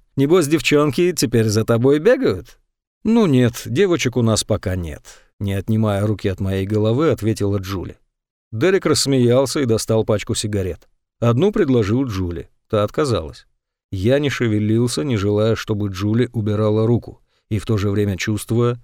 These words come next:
что выгляжу очень глупо. Дерек откинулся в кресле и закурил, внимательно глядя на нас. В кухне послышались шаги, вернулась Сью. Вдруг Дерек улыбнулся. Я не видел, но догадался, что улыбнулась и Джули.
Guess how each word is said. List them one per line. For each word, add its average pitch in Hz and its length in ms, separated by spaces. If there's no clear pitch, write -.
что - 220
выгляжу 98 480
очень 98 320
глупо. 120 420
Дерек 180 400
откинулся 175 580
в - 60
кресле 165 460
и 147 160
закурил, 143 540
внимательно 117 640
глядя 107 340
на 104 140
нас. 92 380
В - 60
кухне 127 340
послышались 104 640
шаги, 92 540
вернулась 143 480
Сью. - 400
Вдруг 208 320
Дерек 208 320
улыбнулся. 165 680
Я 120 220
не 139 140
видел, 156 280
но 143 120
догадался, 127 580
что - 180
улыбнулась 123 640
и 127 40
Джули. 131 460